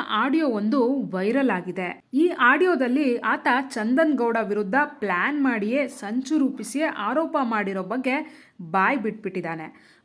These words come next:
ಮೊದಲು ಚಂದನ್ ಗೌಡ ಹೆಸರಿರ್ಲಿಲ್ಲ, ನಂತರ ನಾನೇ ಸೇರ್ಸಿದೆ ಅಂತಾನೂ ಹೇಳಿದ್ದಾನೆ.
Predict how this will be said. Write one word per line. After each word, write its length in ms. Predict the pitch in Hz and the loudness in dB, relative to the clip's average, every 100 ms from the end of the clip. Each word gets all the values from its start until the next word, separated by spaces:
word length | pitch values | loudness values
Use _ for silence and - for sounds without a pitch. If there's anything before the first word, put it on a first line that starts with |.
| - | 0
ಮೊದಲು 420 | 233 359 349 370 | 2 4 4 4
ಚಂದನ್ 640 | 381 - 220 240 294 277 | 0 -4 -4 0 0 0
ಗೌಡ 200 | 247 240 240 | 2 0 0
ಹೆಸರಿರ್ಲಿಲ್ಲ, 720 | 220 208 214 196 214 220 208 269 | -4 -6 -4 -2 0 2 2 2
ನಂತರ 380 | 226 190 226 285 | 0 -4 -2 0
ನಾನೇ 580 | 285 196 175 185 285 370 | 2 2 0 0 0 0
ಸೇರ್ಸಿದೆ 580 | 370 269 247 - 226 220 | -2 -2 -4 -4 -4 -4
ಅಂತಾನೂ 480 | 196 185 196 202 311 | -2 -4 -4 -2 -2
ಹೇಳಿದ್ದಾನೆ. 760 | 214 190 180 180 170 175 - | -2 -4 -4 -4 -4 -6 -8